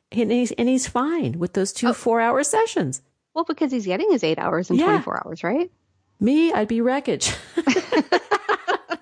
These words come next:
Speaker 2: Yeah, I mean, there's a lot about it, right? There's sleep duration, there's sleep timing. Um, and, and we all don't fit the same mold. You know, some people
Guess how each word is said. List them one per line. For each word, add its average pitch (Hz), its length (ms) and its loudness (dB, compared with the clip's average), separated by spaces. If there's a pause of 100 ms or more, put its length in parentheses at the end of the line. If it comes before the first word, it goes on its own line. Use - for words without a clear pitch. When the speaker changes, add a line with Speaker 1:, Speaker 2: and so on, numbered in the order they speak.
(1900)
Speaker 2:
Yeah, 381 180 -4
I 311 40 0
mean, 302 340 -4
there's 311 160 -4
a - 60 0
lot 208 260 2
about 175 280 -2
it, - 80 -4
right? 185 180 0
There's 202 200 -2
sleep 214 240 -2
duration, 185 560 2
there's 196 220 4
sleep 190 260 -2
timing. 180 760 2 (560)
Um, 190 380 2
and, 214 280 2 (120)
and 220 380 2 (120)
we 226 260 0
all 269 140 4
don't 254 260 2
fit 208 200 -4
the 214 80 -2
same 180 320 2
mold. 170 480 2 (360)
You 208 100 4
know, 202 40 4
some 226 240 2
people 185 720 0